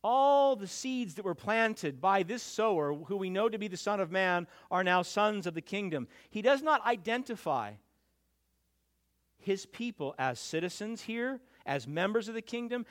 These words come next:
as subjects of the kingdom. All those would be appropriate, but not here. He doesn't even call us children here. He calls us sons because that term in the scriptures is attached to legal rights. You have legal rights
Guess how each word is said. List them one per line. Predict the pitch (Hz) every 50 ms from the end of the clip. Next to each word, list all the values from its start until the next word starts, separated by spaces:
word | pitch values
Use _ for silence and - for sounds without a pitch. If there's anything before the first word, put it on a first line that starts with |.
| - - -
as | 131 123 -
subjects | - - 190 202 202 214 208 - 220
of | 214 202
the |
kingdom. | 208 - 214 220 220 208 220 220 196 170
All | 170 202 247 254
those | 214 214 190 170
would | 170
be | 165 170
appropriate, | 147 - 196 196 220 - - 160 151
but | - 165
not | 180 175 180 175
here. | 170 214 214 170 123 104 _ _ _ _ _ _ _ _ _ _ _ _
He | _ - 247
doesn't | 285 320 302 349 359
even | 349 339 311 247
call | - - - - 226 233 233 226 220 226 220 208 - _ _ _ _ -
us | - 190 190 - -
children | - - - - 240 254 262 247 180 147 127 113
here. | 98 - 120 110 101 92 90 - _ _ _ _ _ _ _
He | - 202
calls | 180 - - 233 240 240 202
us | 208 175
sons | - - - 233 254 233 185 151 135
because | - 175 175 - 185 165
that | 151 196 202 - -
term | - - 254 240 214 180 160 151 - - - - -
in | 180
the | 180
scriptures | 156 - - 240 247 220 - - 156 151 143 - _ _ -
is | - 160 165
attached | 160 - - 220 226 185 - -
to | 202
legal | 185 180 220 233 196 214 202
rights. | 190 214 220 196 156 - - - - - - - _ _ _ _ _ _ _ _ _ _ _ _ _ _
You | - 175 180
have | 190 220 220 175
legal | 190 226 247 214 226 214
rights | 202 202 226 262 262 220 - - - - -